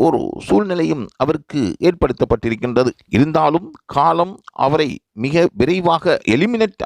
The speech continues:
ஆகுவதற்கு வாய்ப்பை ஏற்படுத்தி கொடுத்திருக்கின்றது. ஆகவே பாலமுருகன் சரிகமபா நிகழ்ச்சியில் இருந்து வெளியேற்றப்பட்டமைக்காக பலராலும் அனுதாபங்கள் தெரிவித்த வண்ணம் இருக்கின்றன. எதிர்காலத்தில் பாலமுருகனின் சங்கீத பயணம்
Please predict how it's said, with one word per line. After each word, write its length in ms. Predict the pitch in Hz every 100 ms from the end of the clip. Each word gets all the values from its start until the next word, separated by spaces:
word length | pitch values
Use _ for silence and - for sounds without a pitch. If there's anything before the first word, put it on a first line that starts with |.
| 165
ஆகுவதற்கு 640 | 151 147 147 143 - 170 - _ - 110
வாய்ப்பை 360 | 156 160 156 110 - 165
ஏற்படுத்தி 400 | 170 123 113 -
கொடுத்திருக்கின்றது. 600 | 110 104 104 - 110 120 - - 113
ஆகவே 300 | 139 139 165 - _ _ 82
பாலமுருகன் 600 | 98 170 170 170 165 185 -
சரிகமபா 640 | 143 - 220 208 - 175 - -
நிகழ்ச்சியில் 520 | 139 156 151 156 151 131
இருந்து 260 | 139 147 131 - -
வெளியேற்றப்பட்டமைக்காக 1160 | 110 180 202 - 170 185 160 147 135 139 139 127 _ _ -
பலராலும் 520 | 110 156 160 156 180 214 _ _ 107
அனுதாபங்கள் 680 | 170 196 165 147 143 120 - -
தெரிவித்த 340 | 147 175 190 143 135
வண்ணம் 300 | 131 131 87 -
இருக்கின்றன. 460 | 123 - 110 110 123 - _ -
எதிர்காலத்தில் 680 | 160 220 208 180 - 180 214 - 139
பாலமுருகனின் 720 | 160 190 175 165 160 156 95 _ - -
சங்கீத 360 | 131 185 202 185 156
பயணம் 360 | 147 147 151